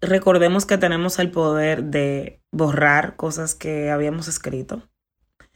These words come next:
y el permiso, sobre todo, también. Y de escribir cosas nuevas o de simplemente no escribir nada y dejar ese espacio disponible o libre.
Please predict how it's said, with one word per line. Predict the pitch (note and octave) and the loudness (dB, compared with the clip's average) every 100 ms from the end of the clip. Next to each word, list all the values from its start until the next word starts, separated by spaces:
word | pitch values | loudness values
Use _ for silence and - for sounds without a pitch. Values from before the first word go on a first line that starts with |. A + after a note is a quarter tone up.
| _ _ _ | _ _ _
y | D#3 D#3 D3+ D3 C#3+ | -2 2 4 4 4
el | D3 | 2
permiso, | C#3+ C#3+ C#3+ C#3 - | 0 -4 -2 -2 -4
sobre | - - - | -8 -8 -10
todo, | - - C#3 | -8 -8 -8
también. | - C#3+ D3 D3 D#3 _ _ - _ _ | -6 -6 -6 -8 -14 _ _ -20 _ _
Y | D#3 | 2
de | D#3+ | 4
escribir | D#3+ D#3 D3 F3 F#3 | 4 0 2 4 2
cosas | D3+ - - E3 | -4 -8 -8 -6
nuevas | D3+ D3 E3+ G#3 - - | -2 0 -2 -2 -6 -6
o | D#3 | -4
de | D3 C#3+ | -2 -4
simplemente | D3+ D#3 D#3 D#3 | -4 -2 -2 -4
no | D3+ | -6
escribir | D3+ E3 D#3 - | -6 -4 -4 -4
nada | C#3 C3 F3 | -4 -4 -4
y | E3+ | -4
dejar | D3 C#3 | -4 -6
ese | C#3+ | -8
espacio | - C#3+ - D3+ | -8 -6 -4 -4
disponible | C#3+ - C#3 C#3 D#3 E3 | -6 -4 -4 -2 -2 -2
o | |
libre. | C#3 C3+ C#3+ F3 | -2 -2 -4 -6